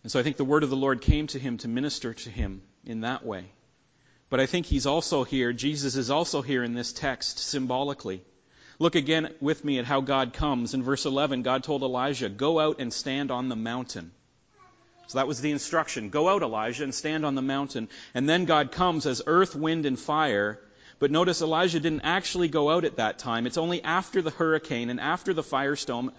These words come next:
and after the earthquake pass, then Elijah hears a low whisper, and then he puts on his cloak, and then he leaves the cave. When God was earth and wind and fire, it was the rock that protected Elijah.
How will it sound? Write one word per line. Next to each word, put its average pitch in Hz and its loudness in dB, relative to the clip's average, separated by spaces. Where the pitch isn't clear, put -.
and 143 -2
after 185 2
the 170 0
earthquake 160 0
pass, 147 -2
then 185 4
Elijah 147 0
hears 143 2
a 131 0
low 131 2
whisper, 127 -2
and 110 -2
then 185 0
he 180 0
puts 143 -4
on 123 -4
his 110 -6
cloak, 110 -2
and 120 -4
then 120 -2
he 110 -4
leaves 104 -6
the 101 -12
cave. 90 -8
When 151 2
God 180 6
was 180 2
earth 175 2
and 143 -2
wind 165 0
and 127 -2
fire, 151 0
it 143 -2
was 131 -2
the 131 -4
rock 156 -2
that 131 -2
protected 135 -4
Elijah. 120 -2